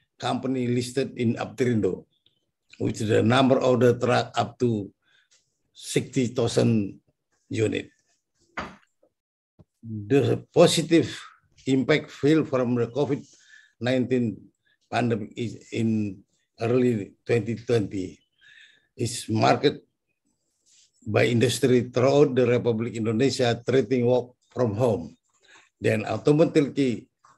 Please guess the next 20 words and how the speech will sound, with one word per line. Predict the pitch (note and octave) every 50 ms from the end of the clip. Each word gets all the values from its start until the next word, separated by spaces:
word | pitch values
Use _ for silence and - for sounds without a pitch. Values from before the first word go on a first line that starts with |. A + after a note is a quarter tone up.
| _ _ _ _ - _ _ _ _ - _ -
movement | G#2+ A2+ B2 C3+ B2+ G#2 C3+ D3 C3 C3
of | B2+ G2+ G#2+
good, | A2 A2+ D3 E3 E3 E3 - - _ _ _ _ _ _
both | - G#2+ A#2+ D3 A#2+ B2 C3
raw | B2 B2 B2+ B2+ A#2+
material | A#2 A#2+ B2+ C#3 C3+ C3+ C3+ C3 C3 B2+ B2+ B2 - -
and | - B2 B2 A#2+ A#2+ G#2 - - _ _ _ _ _ _ _ _ _ _
finished | - B2 B2+ B2 A#2 - - -
product | B2 A#2+ A#2 A2+ A#2 A#2 A2+ - _ _ - - _ _ _ _ _ _ _ _ _ _ _ _ _ _ -
is | - A2 A2+ - - -
reduced. | A#2+ A2+ A2+ G#2 A2 D3 D3+ C3 G2+ - - - - - - - - _ _ _ _ _ _ _ _ _ _ _ _ _ _ _
Export | - A#2+ C3+ B2+ - - - C#3 C#3 - - - _ _ _ _ _ -
may | G#2+ G#2 G#2+ A2+ A#2
be | A2 G#2+ B2 A#2+ A2+ G#2 F#2+ - - _ _ _ _ _ - - - - - -
hampered, | - B2+ A#2+ G#2+ - - A#2 F#2+ - _ _ _ _ _ _ _ _ _ _ _ _
and | - A2 A2+ A2+ A2 G#2+ G#2+ G#2 G2+ F2+
the | F#2 G2+ F#2
number | G2 G#2 G#2+ B2 C#3+ C#3 B2+ C#3 C3 -
of | A#2+ C3 B2+
employee | G#2 - - - _ - A#2 B2 A#2+ A#2 A#2 G#2+ G2 - -